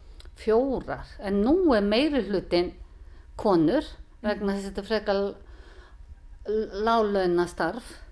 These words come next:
Speaker 2: Mhm.
Speaker 1: og það er svo einkennilegt, þá sækja konur, <laughs> er þeim hleypt meira að.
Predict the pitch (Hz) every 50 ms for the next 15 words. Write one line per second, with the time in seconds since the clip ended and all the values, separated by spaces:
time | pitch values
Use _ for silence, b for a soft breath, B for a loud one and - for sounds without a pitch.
0 | - - - 190 190 196 180 - - 190 180 226 226 208 208 214 196 190 202 208
1 | 202 - 208 180 165 175 208 240 233 - - 220 202 202 196 190 - 233 208 208
2 | 208 185 185 - - 226 208 196 202 - - 196 180 185 - B B B B B
3 | B B B - - - - - - 196 214 214 208 - 240 226 214 196 247 240
4 | 233 - - - 208 208 202 190 180 180 165 160 151 156 170 208 247